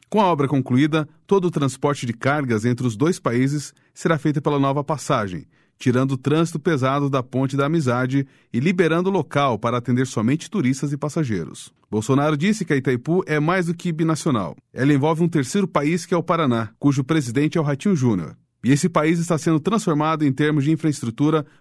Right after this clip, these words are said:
por causa dessa parceria entre a Itaipu e o governo do estado. A segunda ponte está sendo construída sobre o Rio Paraná, no bairro Porto Meira,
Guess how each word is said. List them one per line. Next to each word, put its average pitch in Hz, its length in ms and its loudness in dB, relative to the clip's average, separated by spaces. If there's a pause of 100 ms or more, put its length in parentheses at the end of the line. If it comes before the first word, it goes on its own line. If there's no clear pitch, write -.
por 143 160 -2
causa 139 240 0
dessa 135 240 -2
parceria 135 560 0
entre 131 220 -2
a - 20 -2
Itaipu 127 560 0 (180)
e 185 60 -2
o 190 80 0
governo 123 380 2
do 127 80 0
estado. 92 480 -4 (300)
A 107 100 -12
segunda 143 340 2
ponte 190 340 0
está 165 200 0
sendo 147 260 0
construída 147 440 0
sobre 147 260 -2
o - 40 2
Rio 143 140 2
Paraná, 147 480 0
no 113 120 0
bairro 120 280 0
Porto 151 400 -2
Meira, 143 420 0